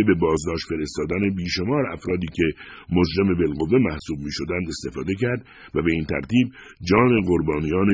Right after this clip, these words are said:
بیگناه بسیاری را نجات داد. این مرد، جان الیسون آندرتون، در بنیانگذاری سیستم ضد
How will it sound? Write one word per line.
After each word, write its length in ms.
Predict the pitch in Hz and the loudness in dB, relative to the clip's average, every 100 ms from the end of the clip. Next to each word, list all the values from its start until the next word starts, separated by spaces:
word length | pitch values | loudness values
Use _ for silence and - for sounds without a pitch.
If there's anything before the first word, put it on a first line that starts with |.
| 87 | 2
بیگناه 380 | 78 73 80 90 76 | -2 -4 0 0 0
بسیاری 420 | 71 - 101 110 92 | -4 -2 0 2 0
را 60 | |
نجات 360 | 76 69 - - - | -2 -4 -6 -8 -14
داد. 180 | - _ _ _ _ - - | -20 _ _ _ _ -20 -14
این 160 | - 78 80 | -2 0 4
مرد، 300 | 107 107 _ _ _ 76 | 2 0 _ _ _ 2
جان 220 | 98 110 | 4 4
الیسون 360 | 82 76 82 73 69 | 0 -2 -4 -6 -6
آندرتون، 460 | 67 64 - 107 127 - - - | -4 -6 -2 -2 -2 -6 -20 -4
در 140 | 85 85 76 | 0 0 2
بنیانگذاری 760 | 85 85 76 73 76 69 101 123 - | 0 2 0 -2 -4 -2 2 0 0
سیستم 360 | 82 - 95 | -8 -4 0
ضد 300 | 98 90 67 | 0 -2 -4